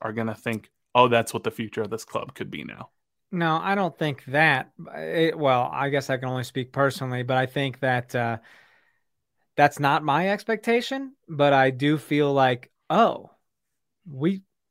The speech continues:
Speaker 2: we could have a little fun. We could, <laughs> we, we could make a little news, things
Speaker 1: Sure.
Speaker 2: we're not used to making, where we, we celebrate signings and have to kinda dig up,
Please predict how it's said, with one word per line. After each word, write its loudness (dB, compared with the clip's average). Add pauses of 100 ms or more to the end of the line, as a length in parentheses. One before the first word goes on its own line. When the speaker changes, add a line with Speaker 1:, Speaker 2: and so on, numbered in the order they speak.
(340)
Speaker 2:
we -10
could -4
have 2
a 2
little 0
fun. -4 (420)
We -4
could, 4
<laughs> 0
we, 6 (320)
we 2
could 4
make 4
a 2
little 4
news, -2 (240)
things 2
Speaker 1:
Sure. 0
Speaker 2:
we're 6
not 2
used -2
to 0
making, -2 (340)
where 2
we, 2 (180)
we 2
celebrate 2
signings 0
and -2
have -2
to -6
kinda 0
dig 0
up, 4